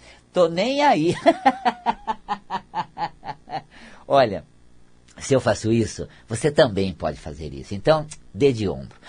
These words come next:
Mas se você quer uma coisa mais energética, vibracional, discreto, sabe como é? No departamento, o chefe cobrando as metas, né? Nossa, olha só, cobrando as atividades, cobrando a realização,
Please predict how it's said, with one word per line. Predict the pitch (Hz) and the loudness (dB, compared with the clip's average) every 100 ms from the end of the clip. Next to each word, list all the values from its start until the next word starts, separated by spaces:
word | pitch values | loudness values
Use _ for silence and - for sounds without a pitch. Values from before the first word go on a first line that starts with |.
| - | -10
Mas | - 330 | 2 2
se | 269 | 2
você | 208 185 | -4 -2
quer | 127 | -2
uma | 117 | -4
coisa | - 95 95 | -8 -8 -8
mais | 85 | -8
energética, | 107 175 247 143 139 131 120 - | -6 -6 -2 2 4 4 0 -8
vibracional, | 80 78 82 - 262 220 131 131 127 120 - _ _ | -14 -8 -8 -6 -4 0 4 4 2 0 -8 _ _
discreto, | 95 - 120 123 107 | -12 -4 2 2 2
sabe | - 123 113 | -2 -4 -4
como | 82 71 | -6 -6
é? | |
No | 80 | -6
departamento, | 123 156 151 147 170 151 156 151 143 127 - - - | 0 4 4 4 2 2 0 0 -2 -6 -14 -20 -10
o | 107 | -8
chefe | - 127 131 123 120 - - _ | 0 2 4 4 2 -4 -20 _
cobrando | 120 120 131 139 135 123 95 _ - | 0 4 6 6 4 2 -4 _ -6
as | 113 104 | -4 -2
metas, | 131 135 131 127 117 120 110 - | 2 4 6 4 2 -2 -4 -6
né? | - 82 107 127 | -12 -4 -2 0
Nossa, | 101 101 95 - - - - - - | 0 -2 -4 -14 -20 -20 -20 -20 -8
olha | 104 104 | -6 -6
só, | 82 107 117 - - - - - | -6 -2 -2 -2 -20 -20 -20 -2
cobrando | 151 151 139 143 151 131 107 | 4 8 10 10 8 6 -2
as | 92 | -6
atividades, | 95 - 90 90 98 117 113 - - - _ | -8 -8 -8 -4 2 2 2 -2 -20 -20 _
cobrando | 170 143 151 156 156 143 131 117 | 4 6 6 6 6 4 2 -2
a | |
realização, | 107 104 87 98 98 101 104 107 | -4 -6 -6 -6 -4 -2 -2 -4